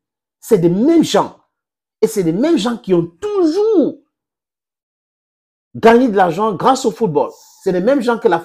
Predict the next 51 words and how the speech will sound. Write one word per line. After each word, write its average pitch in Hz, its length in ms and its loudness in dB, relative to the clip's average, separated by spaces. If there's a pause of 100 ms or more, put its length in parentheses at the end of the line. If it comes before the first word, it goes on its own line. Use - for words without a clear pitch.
le 165 140 0
football 208 380 -2
a 180 120 0
toujours 160 280 -8
donné 156 220 4
de 131 60 -4
l'argent. 120 340 -6 (600)
C'est - 260 -6
exactement 196 760 -2
comme 151 180 -2
ça, 147 220 -4
les 117 140 -6
amis, 113 300 -10 (300)
que 156 60 -10
ça 147 160 -6
se - 80 -20
passe. - 340 -14 (1000)
Il 294 60 -2
n'y 311 80 0
a - 40 -2
pas 320 140 0
de 240 100 0
valeur, 269 280 4
il - 20 4
n'y 302 60 2
a 285 80 0
pas 294 180 2
de, 269 60 0 (300)
il 269 220 -6
y - 20 2
a 262 80 0
pas - 140 2
de 214 80 0
repère 240 500 4
au 196 40 2
Cameroun 175 400 -2
aujourd'hui. 127 420 -6 (300)
Il 285 80 2
faut 294 120 0
noircir 254 380 0
tout 285 80 0
le 240 80 0
monde, 269 220 0
il 247 80 -6
faut 262 120 -2
détruire 233 280 -2
tout 254 100 -6
le 214 80 0
monde. 202 180 -4
J'ai 277 100 -2
été, 254 360 -8